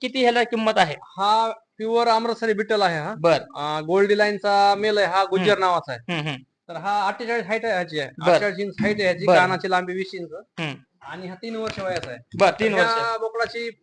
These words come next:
Speaker 2: सुरुवातीला पाच लाख रुपये किंमत झालेली.
Speaker 1: पाच लाख झालेली?
Speaker 2: सुरुवातीला ज्यावेळेस
Speaker 1: हा.
Speaker 2: पहिल्या कस्टमरने घेतला त्यावेळेस.
Speaker 1: हा, हा, हा.
Speaker 2: तर आता आपण एक सव्वा लाख रुपयाला खरेदी केलेला आहे.
Speaker 1: बर, बर. किती
Speaker 2: ब्रीडिंग.
Speaker 1: म-, दिवसाचा आहे हा?
Speaker 2: हा, तीन वर्षाचा आहे.
Speaker 1: बर.
Speaker 2: हम्म.
Speaker 1: किती वर्ष वय असते तर का?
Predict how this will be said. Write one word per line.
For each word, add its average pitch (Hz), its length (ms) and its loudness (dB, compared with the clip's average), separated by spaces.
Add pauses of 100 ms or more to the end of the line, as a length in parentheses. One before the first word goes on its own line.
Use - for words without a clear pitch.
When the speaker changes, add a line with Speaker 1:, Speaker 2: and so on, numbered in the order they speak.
Speaker 2:
सुरुवातीला 226 480 2
पाच 220 240 -2
लाख 220 100 0
रुपये 196 200 -8
किंमत 185 200 -4
झालेली. 127 440 -8
Speaker 1:
पाच 262 200 4
लाख 254 120 2
झालेली? 190 240 0
Speaker 2:
सुरुवातीला 160 340 -4
ज्यावेळेस 160 280 -6
Speaker 1:
हा. 180 100 0
Speaker 2:
पहिल्या 170 240 -2
कस्टमरने 165 500 -10
घेतला 156 180 -10
त्यावेळेस. 139 300 -10
Speaker 1:
हा, 175 100 0
हा, 147 160 -4
हा. 139 220 -10
Speaker 2:
तर 151 40 -6
आता 160 180 -6
आपण 185 220 -8
एक 185 120 -12
सव्वा 185 200 -4
लाख 185 100 -2
रुपयाला 180 300 -6
खरेदी 190 260 -12
केलेला 185 280 -12
आहे. 156 160 -18
Speaker 1:
बर, 165 240 0
बर. 139 100 -10
किती 175 220 -8
Speaker 2:
ब्रीडिंग. 269 360 -4
Speaker 1:
म-, 226 280 -6
दिवसाचा 226 320 -6
आहे 220 120 0
हा? 247 80 -6
Speaker 2:
हा, 254 240 -10
तीन 247 160 -10
वर्षाचा 185 340 -8
आहे. 113 100 -18 (160)
Speaker 1:
बर. 156 140 -2
Speaker 2:
हम्म. - 300 -14
Speaker 1:
किती 262 180 -8
वर्ष 269 240 0 (220)
वय 233 160 -4
असते 226 300 -4
तर 220 100 -8
का? 214 140 -12